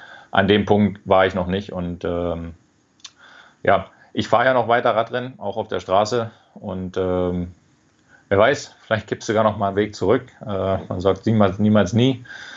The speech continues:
Aber jetzt bin ich erstmal da, wo ich bin. Äh,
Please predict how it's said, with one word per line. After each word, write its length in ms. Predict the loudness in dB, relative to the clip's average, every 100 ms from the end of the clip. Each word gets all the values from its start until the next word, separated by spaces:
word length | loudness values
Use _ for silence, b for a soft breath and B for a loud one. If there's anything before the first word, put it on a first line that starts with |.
| B B B B B B B B B _ 0
Aber 260 | 4 4
jetzt 140 | 2 2
bin 100 | 2
ich 60 |
erstmal 220 | 2 4
da, 120 | 2 2
wo 80 |
ich 120 | 0 0
bin. 260 | 0 -2 B B B
Äh, 360 | 2 4 2